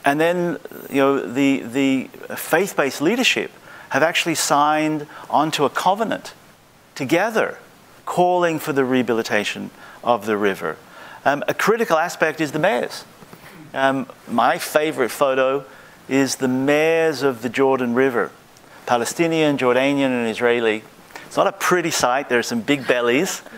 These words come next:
Um, they're in their trunks, and they're jumping into a clean stretch of the Jordan River together. They're making a splash. Now, they're doing that not because they're best friends.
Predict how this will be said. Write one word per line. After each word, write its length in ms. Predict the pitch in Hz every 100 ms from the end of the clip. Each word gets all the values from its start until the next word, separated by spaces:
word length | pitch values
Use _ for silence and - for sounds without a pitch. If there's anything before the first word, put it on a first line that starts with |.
| 214 92 -
Um, 280 | 123 127 127
they're 180 | 135 139
in 160 | 160
their 180 | 156 139
trunks, 640 | 131 - 131 139 - - - - 160 -
and 180 | 131 135
they're 380 | 139 143 143 135 - - - _ _ _ 98
jumping 460 | - 175 180 185 170
into 580 | 165 165 - - 156 143
a 80 |
clean 400 | - - 185 180
stretch 540 | 147 170 160 - - - - - - - -
of 100 | 110
the 100 | 117
Jordan 440 | 139 139 139 135
River 280 | 123 123 117
together. 480 | - 107 110 95 80 - - -
They're 140 | 143
making 640 | 147 151 165 175 - 190 170
a 80 |
splash. 720 | 120 - - - 135 123 120 -
Now, 280 | 131 135 - - - - -
they're 160 | 135
doing 460 | 131 110 180 180 180
that 420 | 160 156 156 - - - -
not 440 | 127 143 160 175 -
because 360 | 165 160 147
they're 120 | 143
best 280 | 120 131 -
friends. 640 | - 139 135 117 92 -